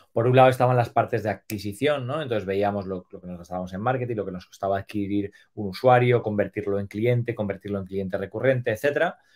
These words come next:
Eh, mirábamos mucho la parte de adqui-, de adquisición y la, y el tiempo que tardábamos en recuperar el dinero.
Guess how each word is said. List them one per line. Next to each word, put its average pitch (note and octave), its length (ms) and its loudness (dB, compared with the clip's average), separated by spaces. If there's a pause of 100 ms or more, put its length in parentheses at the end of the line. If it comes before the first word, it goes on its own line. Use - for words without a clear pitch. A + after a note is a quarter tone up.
(320)
Eh, A2 360 4
mirábamos A2 400 4
mucho A#2+ 240 0
la A2 100 4
parte A2+ 220 0
de A2 120 4
adqui-, A#2 240 -12
de A2+ 80 -4
adquisición A2+ 580 -2
y A#2 60 -2
la, G#2 180 0
y G#2+ 60 -10
el G2 120 -8
tiempo G#2 200 -6
que G#2 120 -6
tardábamos G#2+ 440 -2
en G2+ 80 -10
recuperar G#2+ 380 0
el G#2+ 80 2
dinero. D#3 440 0